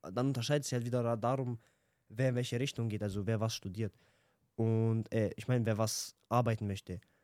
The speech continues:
Wenn du halt so überlegst, klar Konkurrenten und so, aber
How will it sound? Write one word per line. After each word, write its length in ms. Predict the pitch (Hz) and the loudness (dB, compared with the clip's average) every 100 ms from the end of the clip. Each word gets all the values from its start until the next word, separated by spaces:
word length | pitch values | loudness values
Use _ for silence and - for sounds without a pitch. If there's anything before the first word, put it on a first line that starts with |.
| _ - | _ 0
Wenn 160 | 117 | 2
du 60 | 127 | 4
halt 140 | 117 | 2
so 100 | - | 2
überlegst, 680 | 120 113 117 156 165 - _ | 2 2 4 2 0 -10 _
klar 220 | - 123 | 0 0
Konkurrenten 560 | - 117 113 120 143 131 | 2 -2 0 0 0 0
und 140 | 127 | 0
so, 160 | 123 131 | 2 0
aber 260 | 107 107 | 2 0